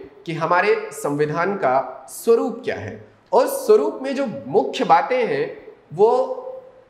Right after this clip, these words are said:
पांच हैं। पहली चीज है कि हमारा संविधान संपूर्ण प्रभुत्व संपन्न है। दूसरा, समाजवादी। तीसरा, पंथ निरपेक्ष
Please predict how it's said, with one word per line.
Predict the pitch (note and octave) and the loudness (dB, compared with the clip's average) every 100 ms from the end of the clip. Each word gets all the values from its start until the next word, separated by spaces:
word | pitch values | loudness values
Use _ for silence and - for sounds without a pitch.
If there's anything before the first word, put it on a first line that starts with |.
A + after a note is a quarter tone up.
| _ | _
पांच | A#3+ A3+ A#3 - C#3+ | 2 2 2 -2 -2
हैं। | C3 - - - - _ | -2 -4 -10 -16 -20 _
पहली | F#3+ G3+ A#3 B3 | 2 2 0 -2
चीज | B3 A3+ G#3 | -4 -4 -2
है | G#3 A3 - - - F#3+ | 0 -2 -8 -16 -10 -4
कि | |
हमारा | D3+ D#3+ G3 A3 A3+ | -2 4 6 6 4
संविधान | - D#3 C#3+ C#3 D3 - - - - | 0 -4 -4 -2 -2 -6 -12 -20 -20
संपूर्ण | - F#3 F#3+ F#3+ A#3 A#3 A3+ | -2 0 0 -2 -2 0 0
प्रभुत्व | A3+ - E3 G3 G3 - | 0 0 2 2 0 -4
संपन्न | - A2+ A2+ D3+ C#3 | -4 -6 2 2 2
है। | A2+ G#2 F#2+ - - _ - | -6 -6 -8 -12 -20 _ -6
दूसरा, | C3+ A#3 - A#3+ A3+ A#3 - - - - _ _ _ _ _ _ _ _ | -2 0 2 4 4 0 -8 -16 -20 -20 _ _ _ _ _ _ _ _
समाजवादी। | - D#3+ F3 G3+ G#3 - - B2 C3+ D3+ D#3+ C3 G#2+ - - - _ | -6 0 4 4 2 -4 -8 0 4 4 0 -8 -12 -16 -20 -20 _
तीसरा, | G#3+ A#3+ A#3+ A3+ A#3 A#3 - - - - _ _ - | -6 -4 2 4 4 0 -8 -14 -18 -20 _ _ 2
पंथ | B3 C4 B3+ | 2 2 -2
निरपेक्ष | G3 F#3 - A3 - - | -2 0 4 4 4 -2